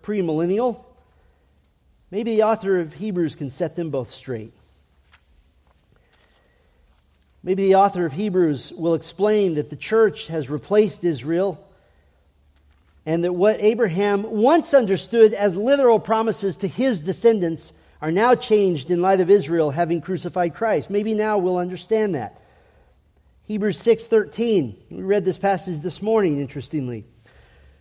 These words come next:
"For when God made the promise to Abraham, since he could swear by no one greater, he swore by himself, saying, 'I will greatly bless you, and I will greatly multiply you.'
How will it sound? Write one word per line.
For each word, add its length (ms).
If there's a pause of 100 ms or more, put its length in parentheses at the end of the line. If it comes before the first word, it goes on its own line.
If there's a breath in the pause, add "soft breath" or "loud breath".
(200 soft breath)
"For 120
when 160
God 260
made 160
the 80
promise 380
to 120
Abraham, 460
since 240
he 80
could 160
swear 400
by 140
no 160
one 200
greater, 380
he 160
swore 520
by 200
himself, 640
saying, 460 (220 loud breath)
'I 140
will 120
greatly 500
bless 380
you, 80
and 100
I 60
will 140
greatly 420
multiply 600
you.' 260